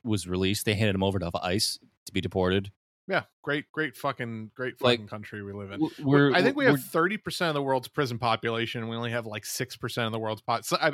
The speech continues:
Speaker 2: I, it's something in that range, but it's some
Speaker 1: Yeah.
Speaker 2: way
Speaker 1: Yeah.
Speaker 2: outsized representation.
Speaker 1: So the
Speaker 2: Uh,
Speaker 1: idea that this is the, you know, the, the taking people from prison and putting them in,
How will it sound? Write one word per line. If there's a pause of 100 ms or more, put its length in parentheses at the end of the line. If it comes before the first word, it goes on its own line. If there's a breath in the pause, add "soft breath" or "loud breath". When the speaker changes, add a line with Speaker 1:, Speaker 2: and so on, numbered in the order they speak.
Speaker 2:
I, (160)
it's
something
in
that
range,
but
it's (340 soft breath)
some
Speaker 1:
Yeah.
Speaker 2:
way
Speaker 1:
Yeah.
Speaker 2:
outsized
representation.
Speaker 1:
So
the
Speaker 2:
Uh,
Speaker 1:
idea
that
this
is
the,
you
know,
the,
the (260)
taking
people
from
prison (380 soft breath)
and
putting
them
in,